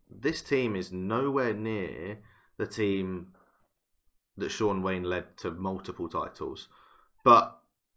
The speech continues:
it's got Matt Peters head coach, it's got Lee Briers and Sean O'Loughlin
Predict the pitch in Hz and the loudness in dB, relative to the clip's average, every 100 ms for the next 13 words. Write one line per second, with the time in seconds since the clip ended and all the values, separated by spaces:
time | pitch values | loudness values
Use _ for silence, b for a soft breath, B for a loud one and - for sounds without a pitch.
0 | _ _ _ - 98 - 110 113 127 - | _ _ _ -6 -4 -2 0 4 2 2
1 | 120 92 98 - 87 - 80 - - 87 | -2 -2 -2 -4 -6 -6 -8 -8 -8 -6
2 | 101 95 110 120 117 113 101 98 - 104 | -4 -2 0 -2 0 2 0 -2 -2 -2
3 | 90 95 - - 82 | 0 0 -2 -6 -10